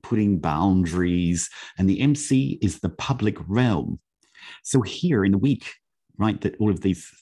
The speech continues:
things that are starting to happen about new conversations of lockdowns, particularly in Europe, where we know we've had a, in the history a long time of that.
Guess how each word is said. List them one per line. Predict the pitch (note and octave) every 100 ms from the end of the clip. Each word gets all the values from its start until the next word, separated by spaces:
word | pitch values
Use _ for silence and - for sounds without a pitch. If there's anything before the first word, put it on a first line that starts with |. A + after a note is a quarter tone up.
| -
things | G2 E2+
that | F2
are | E2+
starting | - G2 F#2+
to | F2
happen | F2 G2 F2+
about | E2+ E2+
new | G2
conversations | G2 F2+ F2+ - G2+ G#2 - F2 D#2+
of | D#2 D#2
lockdowns, | G#2 A#2+ - E2 - - F#2+ -
particularly | F2+ - - E2 E2 D#2+
in | D#2
Europe, | F2 F#2+ D#2 - -
where | E2
we | E2
know | E2 F2
we've | D#2+ D#2+
had | F2+ E2+
a, | E2+ E2+ E2+ _ -
in | D#2+ F2+ F2
the | E2
history | F#2 - - D#2 E2
a |
long | D#2+ E2 E2 D#2
time | - F2 D#2 D2
of | -
that. | - -